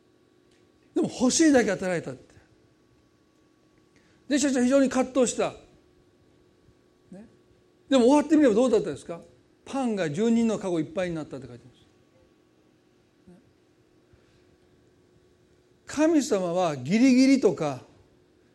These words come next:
ちょっと我慢してとかじゃなくて、余るほどに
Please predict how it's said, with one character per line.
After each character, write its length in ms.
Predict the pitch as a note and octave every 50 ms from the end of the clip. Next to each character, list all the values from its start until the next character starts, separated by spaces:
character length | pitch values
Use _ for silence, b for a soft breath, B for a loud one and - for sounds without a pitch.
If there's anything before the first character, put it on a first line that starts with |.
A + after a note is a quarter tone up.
| _ -
ち 120 | - D#4
ょ 40 | D#4 C#4
っ 80 | D#4+
と 80 | C#4 A#3+
我 140 | G3+ A3+ B3
慢 240 | B3+ B3 A#3 G#3+
し 100 | F#3+ -
て 140 | - G#3+ G3+
と 120 | G3+ G3+ F3
か 100 | F3+ E3+
じ 60 | E3
ゃ 60 | D#3+
な 100 | D#3+ D#3+
く 80 | D#3+ -
て、 400 | - F#3 F3+ D#3+ C3 - - - _ _ _ _ _ _ _ _ _
余 400 | - F#3 G#3 A#3 A#3 A#3 A#3 A#3
る 80 | A#3+ G#3+
ほ 140 | F#3+ G#3 G#3
ど 160 | G3+ F#3+ F#3
に 180 | F#3 G3 A3+